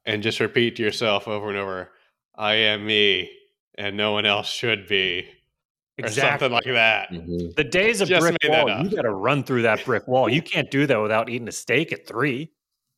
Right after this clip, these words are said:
Speaker 1: <laughs>
Speaker 3: Wake up at three, take a cold shower for forty-five minutes, meditate for seven hours, have a
Speaker 2: <laughs>
Speaker 3: steak. That's it. Then you're
Speaker 2: Start
Speaker 3: ready to
Speaker 2: your
Speaker 3: go to
Speaker 2: day.
Speaker 3: work. <laughs>
Speaker 2: Then you're ready to start. Then you're ready to hit the road running.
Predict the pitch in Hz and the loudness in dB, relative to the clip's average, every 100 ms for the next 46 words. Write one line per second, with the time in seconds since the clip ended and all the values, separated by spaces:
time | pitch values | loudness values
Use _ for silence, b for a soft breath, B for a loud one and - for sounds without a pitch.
0 | _ - - 135 - - 139 - 92 104 | _ -12 0 0 0 -6 -6 -6 -2 0
1 | 127 135 143 127 123 117 113 113 107 92 | 2 0 -2 0 2 2 0 -4 -4 -4
2 | 92 - 110 110 - 110 98 95 90 95 | -6 0 0 0 -2 0 2 2 -2 -8
3 | - 98 95 - 92 90 87 87 85 85 | -4 -2 -2 -2 0 0 -2 -4 -4 -6
4 | - 90 98 101 107 101 92 95 - 110 | -10 -2 -2 -2 -4 -4 -4 -10 -6 -4
5 | 107 104 98 98 98 95 92 - - 92 | -2 -2 0 0 0 -2 -4 -10 -10 -6
6 | 90 98 - 98 95 95 - - _ 98 | -2 -2 -2 -2 0 0 -4 -20 _ -6
7 | 92 87 - - 98 87 - - 87 87 | -4 -4 -12 -6 -4 -4 -6 -20 -14 -8
8 | 90 92 95 92 - 98 87 87 90 85 | -6 -4 -2 2 0 0 -4 -2 -2 -4
9 | 82 78 - - - - - - - - | -8 -10 -12 -12 -10 -12 -12 -10 -6 -4
10 | 135 143 135 135 131 127 - 135 110 95 | -2 0 0 2 0 -2 -4 -2 -2 -4
11 | - 117 120 113 117 113 107 87 B B | -8 -6 -6 -4 -2 -2 -6 -10 B B
12 | B B - 139 143 120 123 120 104 101 | B B -4 -2 -2 0 2 2 0 -2
13 | 123 131 170 180 | -2 0 0 -4